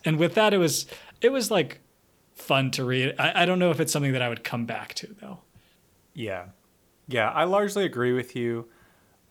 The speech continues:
Speaker 2: I think it was a fun concept. It was kinda cool. I appreciated the little bits that broke up the story that were the sections from the book. I thought that was nice, that, like, idea to have in the book.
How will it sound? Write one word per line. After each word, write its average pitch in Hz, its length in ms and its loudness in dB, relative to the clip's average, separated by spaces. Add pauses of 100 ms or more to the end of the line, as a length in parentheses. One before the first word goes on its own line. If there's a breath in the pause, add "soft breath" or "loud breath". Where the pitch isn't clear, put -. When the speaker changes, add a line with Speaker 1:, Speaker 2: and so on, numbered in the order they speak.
(160)
Speaker 2:
I 170 120 2
think 226 180 -4
it 220 40 0
was 185 80 2
a 160 80 2
fun 147 260 0
concept. 131 800 -4 (260)
It 120 40 -6
was 117 140 -6
kinda 107 280 -6
cool. 143 640 -2
I 139 200 4
appreciated 135 680 -2
the 127 100 0
little 120 560 0 (680 soft breath)
bits 120 380 0
that - 200 -4
broke 110 280 0
up 110 220 -2
the 120 100 -6
story 135 460 -2
that 123 160 -4
were 104 140 -8
the 101 420 -10 (560)
sections - 480 -8
from 113 140 -10
the 98 80 -8
book. 104 480 -6
I 117 80 -8
thought 127 200 -10
that 113 120 -6
was 107 180 -10
nice, 104 500 -10
that, 104 220 -10
like, 95 400 -14 (160)
idea 107 680 -8 (680)
to 135 100 -12
have 135 260 -2
in 139 80 -10
the 143 80 -8
book. 147 400 -6